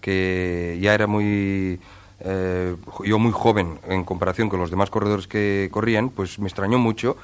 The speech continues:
y toda mi vida me he acordado. He tenido muchas satisfacciones y ovaciones. La que me hizo más impresión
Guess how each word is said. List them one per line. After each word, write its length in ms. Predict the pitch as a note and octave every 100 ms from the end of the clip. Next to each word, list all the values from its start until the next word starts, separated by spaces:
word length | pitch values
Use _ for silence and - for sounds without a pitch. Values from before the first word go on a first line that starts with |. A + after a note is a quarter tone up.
| -
y 100 | G2+
toda 180 | G2+ A2
mi 120 | G2+
vida 160 | F#2 F2
me 80 | D#2+
he 20 |
acordado. 340 | D#2 D2 D2+ - -
He 20 | -
tenido 220 | A2+ A2
muchas 220 | G2+ G2+
satisfacciones 680 | F#2+ F2 F2 - G#2 G#2 F#2+
y 60 |
ovaciones. 560 | E2+ E2 G2 F2+ D#2 - - - - - - - G2+
La 120 | F2
que 100 | F#2+
me 100 | G#2
hizo 180 | - G#2
más 160 | G2+
impresión 520 | G2+ G2 F2+ G2 G2